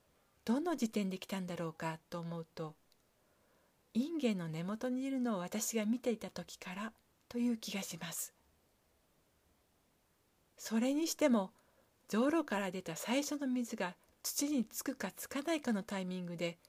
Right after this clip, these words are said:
もうその水を飲んでいたという素早さに、一体このトカゲさんは私が水を運んでくるというのをどの時点で知ったんだろうか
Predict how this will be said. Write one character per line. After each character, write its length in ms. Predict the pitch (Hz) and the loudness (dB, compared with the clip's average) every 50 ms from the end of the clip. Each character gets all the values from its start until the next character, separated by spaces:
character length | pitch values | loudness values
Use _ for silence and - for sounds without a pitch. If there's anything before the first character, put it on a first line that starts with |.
| _ _ _ _ _ _ _ | _ _ _ _ _ _ _
も 300 | 180 202 254 349 339 269 | -2 0 2 4 2 2
う 20 | |
そ 160 | 226 - 202 190 | 2 0 0 0
の 120 | 196 185 | 0 0
水 260 | 180 185 180 - - | -2 -2 -2 -2 -2
を 80 | 180 170 | -2 -2
飲 160 | 180 202 202 | 0 0 0
ん 40 | 185 | -2
で 80 | 180 | -2
い 40 | 175 | -4
た 160 | - 160 165 | -6 -6 -8
と 120 | 156 - 165 | -6 -4 -4
い 80 | 160 | -4
う 20 | 160 | -4
素 200 | - - - 170 | -6 -8 -6 -4
早 260 | 196 190 202 220 220 | -2 0 0 0 0
さ 160 | 214 - 175 | -2 -4 -6
に、 160 | 151 156 160 - _ _ _ _ _ _ _ _ _ _ _ _ _ _ _ _ _ _ | -8 -8 -10 -12 _ _ _ _ _ _ _ _ _ _ _ _ _ _ _ _ _ _
一 140 | - 214 214 | 0 0 0
体 380 | - - _ - 196 190 185 185 | 0 -6 _ -4 -2 -2 -2 -2
こ 140 | - 190 | -4 -4
の 140 | 185 190 185 | -2 -2 -4
ト 180 | - - - 165 | -6 -8 -8 -4
カ 120 | 196 208 | -4 2
ゲ 120 | - 247 247 | 2 2 2
さ 180 | - 269 277 | 2 2 2
ん 80 | 277 262 | 2 4
は 180 | 262 254 240 - - - _ _ _ _ _ _ | 2 2 0 -2 -10 -20 _ _ _ _ _ _
私 380 | 190 196 - 240 240 - - 233 | -6 -2 0 0 0 0 0 0
が 120 | 262 254 | 2 6
水 300 | 233 226 226 220 - 247 | 8 8 8 8 8 6
を 100 | 262 262 | 6 6
運 300 | 254 269 262 - 302 285 | 6 2 2 2 4 4
ん 20 | 247 | 4
で 100 | 226 220 | 2 2
く 140 | - 220 | 0 -2
る 60 | 202 - | -2 -2
と 100 | - 185 | -2 -4
い 160 | 180 180 175 | -4 -4 -4
う 40 | 165 | -6
の 180 | 165 160 156 | -6 -6 -8
を 80 | 156 - _ - - _ - _ | -10 -12 _ -20 -20 _ -12 _
ど 160 | - 269 339 | 0 2 2
の 100 | 381 370 | 2 2
時 160 | 294 - 233 220 | 2 0 0 2
点 160 | - 220 185 | 2 0 0
で 80 | 175 | 0
知 60 | 180 - | -4 -6
っ 40 | - _ | -6 _
た 120 | - 190 | -4 -4
ん 100 | 175 160 | -4 -4
だ 100 | 165 160 | -4 -4
ろ 120 | 170 160 | -6 -6
う 40 | 151 | -8
か 200 | - - 156 151 | -8 -8 -10 -10